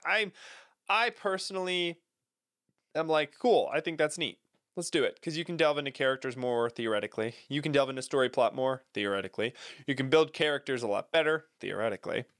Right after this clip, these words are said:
Uh, they did not many of these things in a lot of their <laughs> series, but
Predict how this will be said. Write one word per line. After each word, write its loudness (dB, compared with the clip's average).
Uh, 4
they 2
did 0
not -2
many -2
of -4
these -8
things -6
in -6
a -4
lot -2
of -6
their -4
<laughs> 2
series, 2
but -2